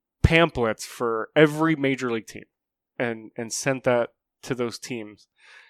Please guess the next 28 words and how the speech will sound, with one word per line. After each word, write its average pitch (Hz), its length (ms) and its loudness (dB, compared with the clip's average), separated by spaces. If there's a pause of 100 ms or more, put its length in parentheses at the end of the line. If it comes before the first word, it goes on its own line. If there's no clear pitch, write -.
(140)
And 135 180 0
this 151 200 0
was 151 120 0
the 127 100 -4
first - 380 2
time 165 200 6
I 143 80 6
heard 147 220 2
from 131 160 -8
Cleveland. 123 440 0
They're 139 100 -4
like, 143 180 -4
"Oh, 233 120 4
yeah, 196 440 4
um, 151 220 -2 (760)
we 170 80 2
really 208 280 6
like 175 260 4
you. 170 200 6
We 131 160 0
saw 175 240 4
you 165 180 4
all 151 280 6
season. 143 800 0 (340)
We 131 100 -8
saw 156 300 6
you, 139 400 -2 (160)
um, 113 580 -4